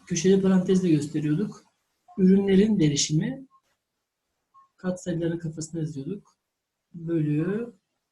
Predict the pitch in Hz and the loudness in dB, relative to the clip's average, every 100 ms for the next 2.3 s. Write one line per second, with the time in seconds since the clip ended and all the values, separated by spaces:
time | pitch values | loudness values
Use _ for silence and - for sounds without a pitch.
0 | _ _ _ _ 185 185 185 185 185 202 | _ _ _ _ -2 0 2 2 0 0
1 | 160 156 - 151 170 208 240 190 175 160 | 2 0 -2 -6 -6 -6 -4 -4 -2 -4
2 | - - | -6 -16